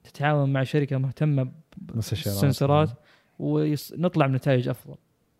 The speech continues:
Speaker 1: يعني هذا أتوقع الميكس
Speaker 2: هذا
Speaker 1: الحلو يعني.
Speaker 2: التعاون الخرافي اللي لو يصير يعني بشكل
Speaker 1: مم.
Speaker 2: أفضل، يكون أفضل.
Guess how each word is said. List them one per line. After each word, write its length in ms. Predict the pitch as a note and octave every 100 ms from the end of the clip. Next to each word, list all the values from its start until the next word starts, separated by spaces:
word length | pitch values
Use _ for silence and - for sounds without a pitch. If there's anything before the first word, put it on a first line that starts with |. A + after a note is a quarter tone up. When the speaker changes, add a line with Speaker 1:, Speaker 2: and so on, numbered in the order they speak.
| _ -
Speaker 1:
يعني 180 | C3
هذا 400 | B2+ D3+ C#3 B2+
أتوقع 420 | C3+ - C#3 C3 A#2+
الميكس 640 | B2+ A#2+ A#2+ C3+ C3 G#2
Speaker 2:
هذا 120 | B2
Speaker 1:
الحلو 320 | B2 C#3 A#2+
يعني. 280 | A#2 B2+ - _
Speaker 2:
التعاون 460 | - A2 A2+ A#2 A2
الخرافي 480 | G#2 - A2+ G2+ G2
اللي 140 | G2
لو 340 | G#2 A2 C3+ A2+
يصير 280 | F#2 F#2+
يعني 240 | F#2+ F2+ F#2+
بشكل 140 | C#3
Speaker 1:
مم. 120 | C3+
Speaker 2:
أفضل، 340 | G#2 G#2 A2 G#2
يكون 220 | - G2+
أفضل. 280 | G2 G#2+